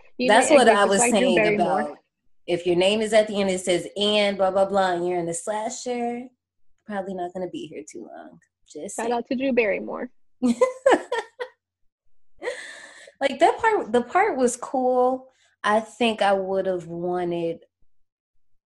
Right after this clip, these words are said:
Speaker 2: a little bit more stakes. Now, I will say my first time watching it, I was a little shocked 'cause I'm like, "You just stabbing people. That's somebody's grandma." Like,
Speaker 1: I mean,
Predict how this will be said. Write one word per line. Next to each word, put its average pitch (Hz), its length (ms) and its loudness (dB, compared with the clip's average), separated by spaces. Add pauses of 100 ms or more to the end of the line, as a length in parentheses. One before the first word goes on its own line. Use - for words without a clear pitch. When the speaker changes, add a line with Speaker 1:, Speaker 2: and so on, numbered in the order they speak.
(300)
Speaker 2:
a 196 120 2
little 185 400 -4
bit 170 220 -2
more 160 220 -6
stakes. 160 420 -8
Now, 185 160 0
I 190 80 4
will 196 160 2
say 190 160 -4
my 165 160 -4
first 175 320 -4
time 151 220 -8
watching 151 400 -8
it, 139 100 -10
I 147 120 -4
was 143 340 -4
a 135 40 -14
little 139 220 -14
shocked - 500 -12
'cause 151 140 -8
I'm 151 140 -6
like, 143 120 -6
"You 220 140 -6
just 190 220 -4
stabbing 190 380 0
people. 160 280 -6
That's 285 160 -4
somebody's 175 420 -6
grandma." 180 460 -4 (600)
Like, 143 400 -6 (580)
Speaker 1:
I 269 60 -8
mean, 277 440 -6